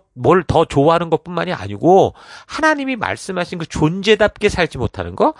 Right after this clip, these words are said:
하나님 백성답게 살지 못하는 것 자체가 지금 우상 숭배에 빠져 있는 거다, 불순종 상태다라는 거 여러분 잊지 마십시오. 자, 오늘 하루 나는 나를 창조하신 하나님께서 내가 누구인지를 말씀해 주시는데도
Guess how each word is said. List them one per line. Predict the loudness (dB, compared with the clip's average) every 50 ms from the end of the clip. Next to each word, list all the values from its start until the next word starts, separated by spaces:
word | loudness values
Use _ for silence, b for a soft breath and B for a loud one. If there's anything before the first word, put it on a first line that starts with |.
| B B B B
하나님 | -2 -2 0 0 0 -2
백성답게 | -4 -4 -2 0 0 2 2 2 0 0 0
살지 | 0 0 0 0 -2 -2
못하는 | -2 -2 -2 -2 -4 -4 -2
것 | -2 -2 -2
자체가 | -2 -4 -4 -2 0 0 2 2 2 2
지금 | 0 -2 -2 -2 -4 B B B B B B B B
우상 | -4 -2 0 0 -2 -2 -4
숭배에 | -8 -10 -6 -2 0 2 2
빠져 | 2 0 0 -2 0 0 0
있는 | 0 -2 -4 -6
거다, | -6 -6 -6 -6 -6 -6 -6 -6 -8 B B B B B
불순종 | -6 -6 -6 -4 -4 -6 -4 -2 -2 -2
상태다라는 | -2 -4 -2 -2 -2 -2 -2 -2 -4 -6 -10 _ _ _ _ _ _ -6 -6 -4 -4
거 | -4 -2
여러분 | 0 2 4 4 4 4 2 b b b b b b -10
잊지 | -10 -10 -8 -10 -12
마십시오. | -12 -10 -10 -10 -10 -10 -10 -6 -2 -2 -2 -2 -4 -8 _ _ _ _ b b b b b
자, | 0 2 4
오늘 | 4 4 4
하루 | 4 4 6 6 6 6 4 4 0 -4 _ _ _ _ _ _ _ _ _ _ _ _ _ _ _ _ _ _ _ _ _ _ _ _ _ -20 _ _
나는 | -2 0 2 2 2 0 -2 B B B B B B B B B
나를 | -6 -4 0 0 2 0
창조하신 | 0 0 0 0 0 0 0 -2
하나님께서 | -2 0 0 -2 -2 -2 -2 0 0 2
내가 | 0 2 2 2 2 2 0 0
누구인지를 | -4 -8 -6 -4 -4 -4 -4 -4 -6 -6 -4 -2
말씀해 | -2 -4 -4 -6 -8 -8 -6
주시는데도 | -6 -6 -6 -6 -6 -6 -6 -6 -8 -4 2 4 4 6 4 4